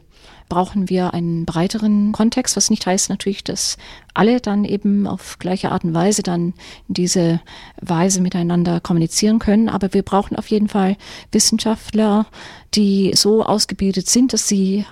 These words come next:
eine Brückenfunktion bewerkstelligen können. Mir ist es auch ganz wichtig zu sagen, es ist mir selbstverständlich, dass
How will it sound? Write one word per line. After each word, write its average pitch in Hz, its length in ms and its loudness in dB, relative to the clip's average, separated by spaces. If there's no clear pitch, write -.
eine 185 180 0
Brückenfunktion 196 1080 0
bewerkstelligen 208 800 -2
können. 262 360 0
Mir 220 180 6
ist 220 80 -2
es 226 100 -2
auch 208 160 -4
ganz 269 280 0
wichtig 233 240 -4
zu 214 80 -2
sagen, 175 360 0
es - 140 -6
ist - 180 -4
mir 180 140 0
selbstverständlich, 202 880 -2
dass - 400 -2